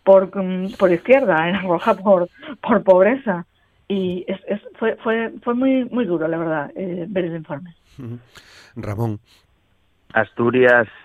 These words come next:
Speaker 3: cuenta efectivamente con un colchón de protección social para la pobreza extrema, como recordó Chelo, pero evidentemente este inf-, este informe ha supuesto un mazazo.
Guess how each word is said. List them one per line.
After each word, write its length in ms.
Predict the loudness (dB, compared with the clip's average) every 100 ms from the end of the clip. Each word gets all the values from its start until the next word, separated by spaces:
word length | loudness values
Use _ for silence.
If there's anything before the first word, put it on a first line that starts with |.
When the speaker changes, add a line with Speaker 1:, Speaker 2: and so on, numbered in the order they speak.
| -16
Speaker 3:
cuenta 840 | 0 0 2 4 4 6 4 2 -2
efectivamente 560 | -6 -8 0 2 2 0
con 140 | 0
un 100 | 0
colchón 500 | 2 0 2 2 2
de 120 | 0
protección 520 | 2 0 0 -2 -2 0
social 520 | -4 -2 2 4 2
para 220 | 0 2
la 120 | 2
pobreza 680 | 0 0 0 -2 -2 2 4
extrema, 640 | 2 0 0 2 2 0 -2
como 460 | -2 -2 0 0 0
recordó 420 | -2 -2 0 0
Chelo, 480 | 0 0 2 2 -2 _ _ _ _ _
pero 480 | 2 4 6 6 4
evidentemente 680 | 0 -4 -4 -4 -4 -4
este 220 | -6 -6 -12
inf-, 180 | -12 _
este 220 | -14 -12
informe 440 | -12 -6 -6 -2 -2
ha 140 | -2
supuesto 560 | -6 -18 _ -10 -8 -8
un 60 |
mazazo. 600 | -4 -6 -4 -8 -6 -10